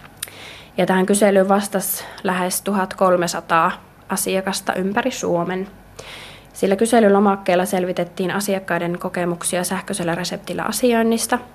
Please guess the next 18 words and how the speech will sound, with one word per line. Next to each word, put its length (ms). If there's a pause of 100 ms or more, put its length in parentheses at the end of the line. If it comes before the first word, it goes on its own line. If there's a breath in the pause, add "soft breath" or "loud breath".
(440)
sähköisen 480
reseptin 460
eduista 560
ja 140
ongelmista, 600 (840 loud breath)
sitten 380
sähköisen 460
reseptiin 500
liittyvästä 540
tiedon 400
saannista 600 (260)
ja 240
minkälaisia 540
tiedon 320
tarpeita 560 (260)
asiakkaalla 560
olisi 200
vielä, 240